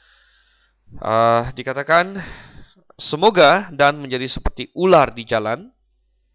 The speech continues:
seperti ular beludak di denai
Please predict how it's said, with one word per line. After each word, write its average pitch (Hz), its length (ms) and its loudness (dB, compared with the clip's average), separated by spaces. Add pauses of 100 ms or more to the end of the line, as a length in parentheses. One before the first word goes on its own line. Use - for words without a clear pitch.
(640)
seperti 139 440 -6
ular 131 280 0
beludak 139 480 -2
di 120 160 -14
denai 127 560 -6